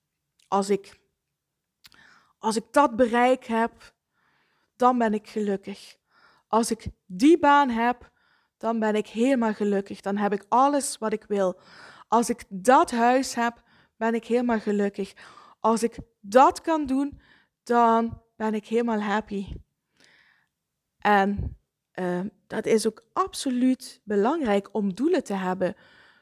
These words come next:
Eh, verlangens te hebben. Waar wil je, waar wil ik naartoe? Wat wil ik bereiken? Maar het uitgangspunt van, eh, waar je naartoe wil, is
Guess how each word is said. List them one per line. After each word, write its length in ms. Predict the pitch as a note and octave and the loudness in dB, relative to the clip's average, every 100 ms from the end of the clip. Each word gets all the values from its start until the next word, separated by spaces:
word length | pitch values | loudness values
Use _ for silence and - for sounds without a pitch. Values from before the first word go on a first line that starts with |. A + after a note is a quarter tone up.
| _ - | _ -4
Eh, 260 | G3+ G3+ | 0 0
verlangens 680 | G3+ G#3+ G#3+ A3 E4 F#4 - | 0 2 4 6 4 0 -2
te 80 | A3+ | -6
hebben. 320 | A3 A3 G#3 | -4 -2 0
Waar 200 | G#3+ B3 | 2 2
wil 120 | A#3+ | 2
je, 160 | B3+ A#3 | 0 -2
waar 200 | G#3+ G#3+ | -2 -2
wil 160 | A3 B3+ | 0 0
ik 160 | A#3 G3+ | -2 -6
naartoe? 460 | F#3+ - E4 D4 - _ _ _ _ _ _ | -10 -2 -2 -2 -6 _ _ _ _ _ _
Wat 220 | G#3+ G#3+ | -6 -6
wil 300 | G3+ B3+ D#4+ | 0 4 4
ik 160 | C#4+ G3 | 2 -2
bereiken? 800 | G#3+ G3+ G#3+ C4 D4 - F3+ - _ _ _ - _ - | -4 -2 -2 -2 -4 -6 -12 -12 _ _ _ -20 _ -4
Maar 240 | G#3+ B3+ | -2 0
het 240 | B3 - | 0 -2
uitgangspunt 1400 | A#3 F4+ G#4+ - D#4 - - - B3 A#3+ F4 C5 - - _ _ _ _ _ _ _ _ _ | 0 2 0 -2 -4 -6 -14 -2 2 2 0 -8 -16 -20 _ _ _ _ _ _ _ _ _
van, 720 | - - A#3+ A#3 A#3 - - - _ _ _ _ | -6 2 4 4 0 -4 -8 -10 _ _ _ _
eh, 220 | - G#3 G3 | -4 -4 2
waar 280 | A#3+ C4 | 4 4
je 140 | A3+ G#3 | 4 0
naartoe 440 | F#3+ - C#4 D#4 | -2 -4 -4 0
wil, 440 | C4 C#4 D#4+ - _ | 0 0 -2 -10 _
is 440 | A#3+ D4 - - | -6 -4 -6 -10